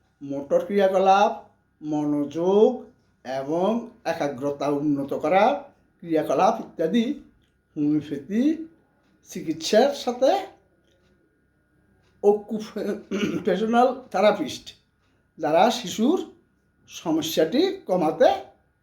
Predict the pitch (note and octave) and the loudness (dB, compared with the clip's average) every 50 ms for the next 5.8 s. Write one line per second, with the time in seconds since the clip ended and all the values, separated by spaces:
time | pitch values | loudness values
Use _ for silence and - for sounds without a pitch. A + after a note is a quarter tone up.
0 | _ _ - - G3 - D3 D3 C#3 C3 A2+ A2 A2 - F#2+ F#2+ F#2 F#2 F#2 - | _ _ -4 0 0 0 0 -2 -6 -6 -8 -10 -10 -10 -12 -12 -12 -14 -14 -18
1 | _ _ _ _ _ _ _ _ _ _ _ _ - _ _ _ _ _ _ _ | _ _ _ _ _ _ _ _ _ _ _ _ -20 _ _ _ _ _ _ _
2 | _ _ - - - F3+ F3 F3 F3+ F3+ E3+ E3 F3+ G#3 B3+ B3 - G#3+ F3+ D3 | _ _ -18 -6 -4 -2 -2 0 0 2 4 4 4 4 2 2 0 -2 -2 -2
3 | E3 D#3+ - D#3+ F3+ A3 D#4+ A4 A4+ G#4 - - _ _ _ _ _ _ B2 C#3 | -4 -2 0 2 4 4 4 2 0 -4 -8 -14 _ _ _ _ _ _ -8 -6
4 | D3+ C#3+ D#3+ F3+ G3 F#3+ G#3 A#3 D4 F#4 - - - - _ _ _ _ _ _ | -6 -4 -2 -4 -2 -2 0 0 0 0 -2 -6 -14 -20 _ _ _ _ _ _
5 | _ _ _ C#3+ B2 C#3+ E3+ D#3 - A2 F#2+ - - - - | _ _ _ -16 -6 -4 -4 -4 -4 -8 -10 -12 -14 -16 -18